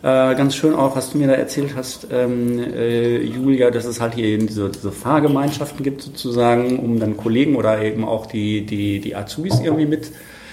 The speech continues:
äh, zu nehmen, ähm, dass die halt quasi sicher an ihren Arbeitsplatz, äh, kommen. Ähm,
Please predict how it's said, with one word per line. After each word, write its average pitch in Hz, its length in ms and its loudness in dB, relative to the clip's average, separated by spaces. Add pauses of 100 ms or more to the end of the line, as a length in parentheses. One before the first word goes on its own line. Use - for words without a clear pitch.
(200)
äh, 135 560 4
zu 139 160 0
nehmen, 135 580 4
ähm, 120 520 2 (1300)
dass 127 260 -4
die 113 240 2
halt 110 200 0
quasi 110 340 0
sicher 127 240 0
an 120 140 -2
ihren 113 140 0
Arbeitsplatz, 170 800 -2
äh, 147 840 0
kommen. 262 520 0 (580)
Ähm, 127 680 4